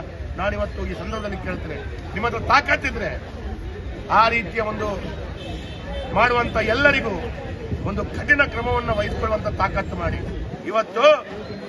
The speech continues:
ಸರ್ಕಾರ ನಮ್ಮ ಆಡಳಿತದಲ್ಲಿರುವಂತ ಸಂದರ್ಭದಲ್ಲಿ ಗೋ ಹತ್ಯೆ ನಿಷೇಧವನ್ನ ಮಾಡಿದ್ದನ್ನ ಇವತ್ತು ಗಾಳಿಗೆ ತೂರಿ ನೀವು ಅವರಿಗೆ ಪೂರ್ಣವಾದ ಅವಕಾಶಗಳನ್ನು ಕೊಡ್ತೇವೆ. ನಮ್ಮ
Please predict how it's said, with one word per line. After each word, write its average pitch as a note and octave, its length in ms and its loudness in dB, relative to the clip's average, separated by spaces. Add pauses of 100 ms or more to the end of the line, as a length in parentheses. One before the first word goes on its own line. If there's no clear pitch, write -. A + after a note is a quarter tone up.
(100)
ಸರ್ಕಾರ A3+ 440 4
ನಮ್ಮ G#3+ 200 0
ಆಡಳಿತದಲ್ಲಿರುವಂತ A3 760 0
ಸಂದರ್ಭದಲ್ಲಿ G#3+ 500 -4 (380)
ಗೋ G#3 80 0
ಹತ್ಯೆ A3+ 260 2
ನಿಷೇಧವನ್ನ A#3 500 0
ಮಾಡಿದ್ದನ್ನ A3 440 0 (440)
ಇವತ್ತು G3+ 240 -2
ಗಾಳಿಗೆ A#3 400 4
ತೂರಿ A3+ 340 -4 (300)
ನೀವು A3+ 160 0
ಅವರಿಗೆ A3+ 240 2
ಪೂರ್ಣವಾದ B3 440 0
ಅವಕಾಶಗಳನ್ನು A#3 640 0
ಕೊಡ್ತೇವೆ. G#3 340 -2
ನಮ್ಮ G3+ 180 0